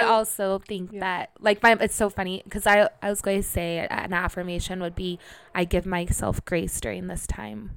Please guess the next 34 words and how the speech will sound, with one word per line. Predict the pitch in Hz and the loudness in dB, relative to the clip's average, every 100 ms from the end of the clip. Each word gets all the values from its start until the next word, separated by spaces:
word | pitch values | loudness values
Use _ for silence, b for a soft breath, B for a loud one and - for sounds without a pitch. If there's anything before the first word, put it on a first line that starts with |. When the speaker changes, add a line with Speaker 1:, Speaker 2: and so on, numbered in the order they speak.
| - | -10
Speaker 2:
you | 214 214 | -4 2
know, | 202 202 | 4 4
Speaker 1:
Mm. | 208 | 4
Speaker 2:
and, | 208 208 208 196 190 185 | 2 -2 -8 -14 -16 0
like, | 208 190 - - | 4 4 0 -4
grace | 196 196 196 - | 2 2 2 0
to | - 196 | 2 0
feel, | - - 262 254 247 240 226 226 - - _ - | 0 2 6 8 8 6 4 2 -2 -8 _ -4
like, | 185 180 - | -2 -2 -4
to, | - 202 185 175 80 - - _ _ | -4 0 2 0 -2 -8 -14 _ _
to, | - | -2
Speaker 1:
Cry. | 240 220 208 208 208 | 0 -2 -6 -6 -4
Speaker 2:
to | 196 | -4
cry | - 233 233 226 226 220 226 | 2 6 8 8 8 6 4
and | 220 214 | 2 0
everything. | 208 220 220 220 226 220 | 0 0 -2 0 -2 4
Like, | 220 202 | 4 6
you're | 233 247 | 6 8
very, | 311 320 302 B B B | 8 6 2 B B B
my | 226 220 | 4 8
mom's | 214 226 294 - | 10 10 6 0
very, | 208 208 196 - | 2 4 2 0
um, | 185 185 185 | 0 -2 -2
in | 196 | -6
her | 190 | -4
masculine. | 180 175 - - - 202 | -2 -4 -6 -12 -12 -14
So | 202 196 | -12 -4
my | 208 220 | -2 0
mom | 220 214 | 2 0
Speaker 1:
Mm. | 214 | 0
Speaker 2:
is | 220 175 | -4 -4
like, | 196 190 - b b b b - | -2 -2 -6 b b b b 4
"Okay, | 202 208 165 180 | 6 8 4 0
so | 196 233 202 196 190 | -2 4 6 8 4